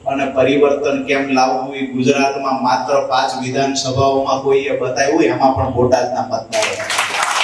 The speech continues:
એટલે બોટાદના મતદારોનો તો આભાર માનીએ એટલો ઓછો છે કે ભૂલ અમારામાં થઈ. કે અમે તમને માણસ આપવામાં ક્યાંક ભૂલ ખાઈ ગયા છીએ.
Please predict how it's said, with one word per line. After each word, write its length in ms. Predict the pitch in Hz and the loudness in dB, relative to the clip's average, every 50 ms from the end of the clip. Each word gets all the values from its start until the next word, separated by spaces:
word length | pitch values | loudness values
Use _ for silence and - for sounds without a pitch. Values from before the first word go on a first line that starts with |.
| - - - - - - - - - - - - - - - - - - - - - - - - | -2 -2 -2 -2 -2 -2 -2 -2 -2 -4 -4 -4 -4 -4 -4 -4 -2 -4 -2 -2 -4 -4 -4 -6
એટલે 220 | - - - 175 170 156 | -6 -4 -4 -4 -2 -2
બોટાદના 640 | 143 143 - - 185 190 - 190 196 202 202 - - | -2 -2 -2 0 0 -2 -2 -2 -6 -6 -4 -2 -4
મતદારોનો 500 | - - 180 180 175 175 165 160 165 - | -4 -2 -2 -2 -2 0 0 -2 -4 -6
તો 100 | 165 160 | -4 -2
આભાર 360 | - - - - 160 160 160 | 0 0 2 2 0 0 0
માનીએ 440 | 160 156 151 151 160 160 160 160 156 | -2 -4 -6 -6 -8 -10 -10 -10 -10
એટલો 180 | 156 156 156 151 | -10 -6 -4 -2
ઓછો 380 | 147 147 147 143 - - 156 | 0 0 -2 -2 -4 -6 -6
છે 140 | - 156 147 | -6 -6 -8
કે 340 | - - - 147 - - - | -8 -6 -8 -8 -8 -10 -10
ભૂલ 220 | - 151 156 156 143 | -6 -2 2 2 2
અમારામાં 640 | 151 156 147 143 139 139 131 131 131 - - - | 4 2 2 2 2 2 2 0 -2 -2 -4 -4
થઈ. 180 | 120 104 - - - - - - - - - 302 277 262 208 196 175 - - - - - - - - - - - - - - - - - - - | -4 -4 -4 -8 -10 -12 -12 -12 -12 -14 -12 -10 -10 -10 -10 -12 -14 -16 -18 -20 -20 -20 -20 -20 -20 -20 -20 -20 -20 -20 -20 -18 -16 -16 -8 0
કે 100 | 160 - | 2 2
અમે 180 | 175 180 - 202 | 2 2 2 0
તમને 560 | 202 196 190 180 175 175 - - 170 - - | 0 0 0 0 0 0 0 0 0 0 0
માણસ 360 | 156 156 156 165 165 165 - | 0 2 2 2 2 2 2
આપવામાં 600 | - 190 185 - - - - - - 127 - - | 2 2 2 0 0 0 -2 0 0 -2 -2 0
ક્યાંક 300 | 151 143 143 139 127 123 | -2 -2 -2 -2 -4 -4
ભૂલ 260 | 139 147 147 147 143 | -2 0 0 0 0
ખાઈ 280 | - - 143 139 143 143 | -2 -2 -2 -2 -2 0
ગયા 140 | 160 160 160 | 2 2 2
છીએ. 340 | - - 160 160 156 160 | 2 -2 -4 -6 -4 -4